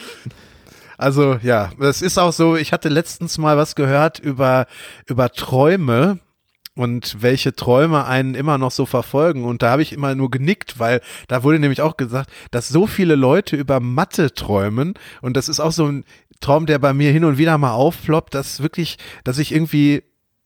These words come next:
in einer Situation bin, wo ich irgendwie eine Mathe-Klausur schreiben soll oder wo heißt, „Nächste Woche schreibst du noch eine Mathe-Klausur.“ Und ich denke,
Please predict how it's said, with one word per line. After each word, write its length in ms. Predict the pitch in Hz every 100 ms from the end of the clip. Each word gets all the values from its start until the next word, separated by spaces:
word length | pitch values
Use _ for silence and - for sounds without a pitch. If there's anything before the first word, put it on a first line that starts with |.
| _
in 100 | 143
einer 80 | 143
Situation 540 | 143 156 139 - 165
bin, 160 | 156 143
wo 160 | 135
ich 200 | 147 139
irgendwie 400 | - 156 147 143 143
eine 100 | 135
Mathe-Klausur 680 | 151 156 - 120 113 110
schreiben 420 | 110 - 107 113 107
soll 280 | 101 101
oder 300 | 101 117 113
wo 160 | 110 117
heißt, 260 | 123 127 131
„Nächste 300 | 151 - 131
Woche 180 | 156
schreibst 340 | 143 - 156 -
du 40 |
noch 100 | 135
eine 140 | 131 135
Mathe-Klausur.“ 540 | 170 233 - 117 113
Und 80 | 117
ich 80 | 117
denke, 260 | 120 113